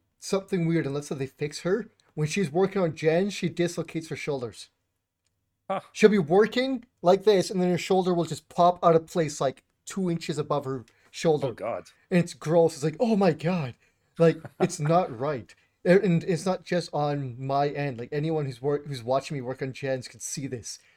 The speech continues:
Speaker 1: Like, like, as if she's a snake trying to get into it. <laughs> Like, trying to eat something. Her shoulder just dislocates and moves. It's like, "Oh, gross." So it makes me
Speaker 2: That's
Speaker 1: not
Speaker 2: funny.
Speaker 1: wanna play as her, <laughs> 'cause both her
Speaker 2: Yep.
Speaker 1: outfits show off her shoulders.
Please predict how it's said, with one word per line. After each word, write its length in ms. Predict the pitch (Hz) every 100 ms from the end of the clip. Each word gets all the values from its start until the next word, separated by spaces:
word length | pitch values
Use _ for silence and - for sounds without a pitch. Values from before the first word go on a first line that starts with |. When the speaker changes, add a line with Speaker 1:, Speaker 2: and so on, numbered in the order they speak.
| -
Speaker 1:
Like, 240 | 147 147 -
like, 240 | - 170 170
as 160 | 165
if 120 | 160 165
she's 440 | - 143 - - -
a 80 | 170
snake 500 | - - 156 151 -
trying 200 | - 143
to 40 |
get 160 | 127 139
into 180 | 143 139 131 _ - -
it. 180 | 226 - _
<laughs> 40 | _ -
Like, 240 | 226 180 175
trying 300 | - 185 175
to 360 | 165 170 - -
eat 240 | 170 -
something. 340 | - 120 - 131
Her 120 | 127
shoulder 280 | - 160 143
just 240 | 127 -
dislocates 640 | 170 160 160 143 143 135 127
and 120 | 120
moves. 440 | 120 135 113 - - -
It's 80 | -
like, 140 | 147 -
"Oh, 340 | 131 170 147 -
gross." 680 | - 151 196 143 127 - - - _ _ _ _ _
So 100 | 180
it 60 | 160
makes 240 | 180 -
me 80 | 196
Speaker 2:
That's 80 | 160
Speaker 1:
not 100 | 170
Speaker 2:
funny. 100 | 165
Speaker 1:
wanna 140 | 160
play 320 | - 156 185
as 140 | 185 -
her, 200 | 139 147 214 220 - _
<laughs> 160 | _ -
'cause 140 | 160
both 260 | - 175 190
her 80 | 180
Speaker 2:
Yep. 80 |
Speaker 1:
outfits 320 | 175 - 165 -
show 200 | 175 170
off 160 | -
her 60 | 147
shoulders. 1000 | - 185 180 156 156 190 - - -